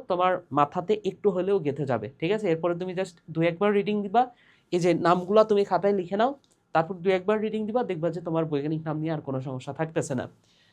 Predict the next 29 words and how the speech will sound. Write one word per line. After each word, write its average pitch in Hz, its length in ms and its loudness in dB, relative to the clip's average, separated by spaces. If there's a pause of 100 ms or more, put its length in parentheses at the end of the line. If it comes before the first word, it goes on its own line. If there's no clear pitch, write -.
(380)
আচ্ছা, 151 220 0 (460)
এবার 294 240 10
আসো 254 160 4 (160)
ফিতা 277 340 4
কৃমি। 139 260 0 (760)
ফিতা 254 280 8
কৃমির 277 300 2
বৈজ্ঞানিক 233 380 0
নামটা 208 260 0
দেখো 202 180 -2 (180)
টানিয়া 220 420 2 (380)
সোলিয়াম। 190 440 2
তো 156 140 -2
তোমাদের 196 320 2
বইয়ে 208 220 0
সোলিয়াম 180 320 -2
অংশটুকু 175 400 -6
নাই, 208 80 0 (100)
শুধুমাত্র 170 320 -4 (140)
আছে 175 160 -6 (140)
টানিয়া। 175 400 2 (1400)
এটা 208 200 10
আমি 262 160 6
যেভাবে 247 300 8
মনে 190 180 0
রাখতাম, 160 300 -2
দেখো 151 220 0
একটা 185 160 4 (420)
চুইংগাম, 254 380 6